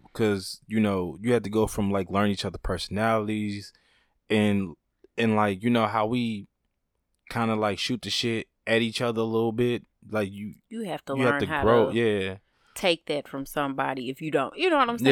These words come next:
Speaker 2: saying?
Speaker 1: you,
Speaker 2: You
Speaker 1: and
Speaker 2: have
Speaker 1: you have to grow into that space as well. You know
Speaker 2: where
Speaker 1: what I'm
Speaker 2: you
Speaker 1: saying?
Speaker 2: know
Speaker 1: Comfort.
Speaker 2: how, you know,
Speaker 1: Yeah.
Speaker 2: when I come at you,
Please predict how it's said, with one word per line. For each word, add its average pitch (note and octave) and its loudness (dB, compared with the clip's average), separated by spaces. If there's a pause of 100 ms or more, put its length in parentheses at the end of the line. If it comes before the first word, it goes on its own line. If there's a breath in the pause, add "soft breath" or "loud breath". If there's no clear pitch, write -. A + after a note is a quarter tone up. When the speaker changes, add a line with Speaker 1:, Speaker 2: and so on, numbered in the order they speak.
(100)
Speaker 2:
saying? - 0
Speaker 1:
you, - 0
Speaker 2:
You G3+ -2
Speaker 1:
and A3 6
Speaker 2:
have G#3+ 10
Speaker 1:
you A3 12
have G3+ 8
to C3+ 4
grow C3+ 8
into C#3 2
that A#2+ 2
space C#3+ 0
as F#2+ -4
well. G2+ 4
You G2 0
know - 6
Speaker 2:
where A3 8
Speaker 1:
what - 6
I'm D#3 4
Speaker 2:
you - 2
Speaker 1:
saying? - 4
Speaker 2:
know F#3+ 8
Speaker 1:
Comfort. F3+ -2
Speaker 2:
how, D#3 6 (280 soft breath)
you F3 -2
know, A2 6
Speaker 1:
Yeah. - -2
Speaker 2:
when E3 2
I C#3+ -4
come C#3+ -4
at C#3+ -10
you, C3+ -12